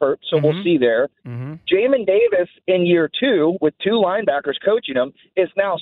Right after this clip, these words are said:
Speaker 1: serviceable to the point where he can see playing time, but still hasn't merited his first-round pick. Who have you seen on either side of the ball or
Speaker 2: Yep.
Speaker 1: special teams, this coaching regime, improve as a player
Speaker 2: All right.
Speaker 1: due to their coaching?
Speaker 2: I think it's a
Speaker 1: I'd love to find out.
Speaker 2: fascinating question, and it's a great question. So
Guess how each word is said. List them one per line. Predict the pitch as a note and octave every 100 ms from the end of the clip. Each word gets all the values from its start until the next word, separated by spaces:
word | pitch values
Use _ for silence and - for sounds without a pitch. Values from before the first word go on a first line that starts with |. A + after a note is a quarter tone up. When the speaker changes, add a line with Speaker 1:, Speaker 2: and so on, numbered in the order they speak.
| -
Speaker 1:
serviceable | A#3+ C#4 A#3+ G3+ F3 E3
to |
the | D#3+
point | - F3+
where | D3+
he | D#3+ G3+
can | F3+ -
see | C#3+
playing | - G3 B3 C4+
time, | - B2 B2+
but | D3 -
still | C4+ C#4
hasn't | D3 C#3+ C#3 -
merited | D#3+ D3 C#3 - _ _ _ _
his | F#3+ E3
first-round | G3 F3+ - E3 D#3+
pick. | A3 A#3 - - _ _ _ _ -
Who | D#4+
have | E4 G3
you | A3 B3 - -
seen | A3 F3+ D#3+ D3+ - _
on | E3 D#3+ -
either | A#3 C4 B3+ -
side | A3 G#3
of |
the | F#3+
ball | F3 E3+
or | D#3
Speaker 2:
Yep. |
Speaker 1:
special | - E3+ E3+ E3+
teams, | E3+ C#3 B2
this | - A#3 -
coaching | G#3+ G#3 F#3+ D#3+
regime, | D3 D3 D3 C#3+ -
improve | G#3 A#3 F3+ - G#3 F#3+
as | E3+ D#3
a |
player | - E3+ D#3
Speaker 2:
All | D#3
right. | C#3
Speaker 1:
due | F#3
to | D#3
their | D3+ C#3
coaching? | D3 C#3
Speaker 2:
I | G3
think | F#3 G3
it's | F#3 D3+
a | C#3
Speaker 1:
I'd | D3+
love | D#3+ D#3+
to | D3
find | C#3+ B2
out. | A2 -
Speaker 2:
fascinating | A3+ G#3+ G3+ G3 F3+ D#3+ D3+
question, | B2 D3+ A#2 - C3+ C3+
and | - D3+
it's | C#3 A#2+
a | C3
great | A#2 A#2+ A#2+ B2+ -
question. | B2 - - - -
So | - E3+ C3+